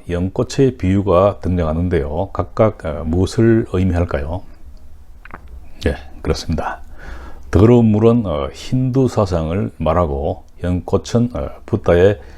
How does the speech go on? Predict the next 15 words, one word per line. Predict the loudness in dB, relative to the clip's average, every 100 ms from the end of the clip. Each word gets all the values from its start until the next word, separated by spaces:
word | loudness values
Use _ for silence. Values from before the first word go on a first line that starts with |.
| -20 -20 -2
정각을 | 2 4 4 6 4 2 -2 -10
의미하고 | -6 -4 -4 -4 -4
있습니다. | -6 -8 -12 -14 -16 -18 -18 -18 -18 -18 -18 -18 -16 -16 -14 -16 -16 -14 -4
붓다께서, | 0 2 2 2 2 0 -2
어, | -6 -8 -10 -2
더러운 | 2 4 4 2 -2
물, | -6 -10 -18 -6
즉, | -2 -2 -6 -20 -20 -20 -14
아, | -14 -14 -16 -4
거대한 | 2 4 6 6 4 2 -6
오류로 | -4 0 2 2 2 0
비유한 | -2 -2 0 0 -2 -6 -10 -18 -20 -18 -16
힌두 | -4 2 2 4 2
사상을, | 2 0 0 0 0 -2 -4
어, | -6 -6 -6 -6 -8